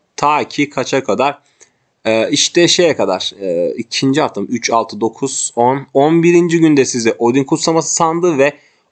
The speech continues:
on ikinci günde de Black Friday işte on iki gün fa-, kala falan başlıyor herhalde bu çek-,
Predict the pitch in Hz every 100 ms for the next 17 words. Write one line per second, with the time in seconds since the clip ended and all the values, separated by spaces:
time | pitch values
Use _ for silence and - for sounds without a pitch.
0 | - 196 247 - 185 151 127 120 110 104
1 | 135 - - 131 175 - 165 156 139 139
2 | 139 - 120 - 135 - _ _ _ _
3 | 127 135 147 175 156 160 156 _ 139 -
4 | 135 139 139 135 139 117 101 - 107 98
5 | 101 98 98 95 101 - 98